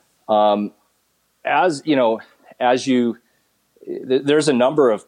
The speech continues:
of, of private avalanche forecast and control program providers up here, um, in B C. Um,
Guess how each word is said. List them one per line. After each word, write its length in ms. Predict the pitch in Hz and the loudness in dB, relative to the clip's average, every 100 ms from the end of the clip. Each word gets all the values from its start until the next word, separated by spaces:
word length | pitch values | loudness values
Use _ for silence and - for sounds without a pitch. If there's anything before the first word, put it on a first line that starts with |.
| _ - | _ -2
of, 400 | 107 101 - - 107 | 0 -2 -6 -12 -6
of 320 | 104 - _ _ _ - | -6 -8 _ _ _ -6
private 440 | 120 110 117 117 - | 0 2 2 -2 -2
avalanche 640 | 98 110 117 110 - - _ _ _ _ _ - | -2 0 -2 -4 -8 -18 _ _ _ _ _ -2
forecast 500 | 120 120 127 117 135 | -2 0 0 0 -2
and 80 | |
control 380 | - 127 127 127 | -8 -6 0 0
program 420 | - 143 117 120 | 0 -2 0 -2
providers 500 | - 127 113 113 123 | -2 0 0 2 0
up 200 | 131 - | -2 -2
here, 180 | 151 87 - _ _ _ _ _ | -4 -6 -8 _ _ _ _ _
um, 260 | 95 90 85 - | -4 -4 -6 -8
in 160 | 127 104 | -6 -2
B 160 | 104 101 | 0 -2
C. 360 | - 87 76 _ _ _ _ _ _ | -2 -4 -6 _ _ _ _ _ _
Um, 420 | 90 90 92 95 | -6 -2 -2 -4